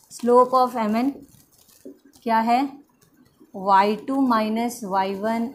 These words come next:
upon x two minus x one। ठीक है, वाई टू माइनस वाई वन मतलब y minus zero। अच्छा, तो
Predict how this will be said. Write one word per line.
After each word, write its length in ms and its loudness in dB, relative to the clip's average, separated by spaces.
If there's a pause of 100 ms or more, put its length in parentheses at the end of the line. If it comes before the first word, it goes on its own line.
upon 580 -6 (120)
x 280 -8 (100)
two 280 -6
minus 680 -8
x 260 -12
one। 160 -6 (500)
ठीक 160 -12
है, 80 -8 (720)
वाई 260 -2 (120)
टू 220 -2
माइनस 640 -6
वाई 240 -4
वन 260 -6 (120)
मतलब 520 -6
y 680 -2
minus 600 -4 (1040)
zero। 300 -6
अच्छा, 180 -4
तो 180 0